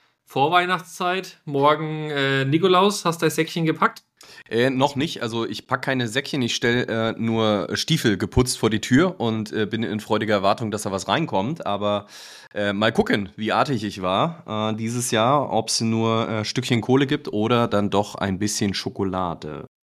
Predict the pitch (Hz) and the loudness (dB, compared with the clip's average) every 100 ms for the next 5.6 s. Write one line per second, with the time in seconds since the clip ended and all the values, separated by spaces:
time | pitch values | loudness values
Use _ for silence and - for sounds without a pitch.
0 | _ _ _ 127 _ _ - - - 95 | _ _ _ -20 _ _ -20 -18 -10 0
1 | 127 127 131 80 - _ _ - 92 95 | 0 2 2 2 -6 _ _ -12 -10 -8
2 | 107 82 - - 147 180 139 139 233 - | -8 -8 -2 0 2 2 4 4 2 -2
3 | 113 95 95 95 90 - _ _ _ _ | -2 -2 -4 -6 -8 -10 _ _ _ _
4 | _ 113 113 117 - _ - 123 123 906 | _ 0 0 -2 -10 _ 0 4 4 2
5 | - - - _ - | -6 -14 -18 _ -4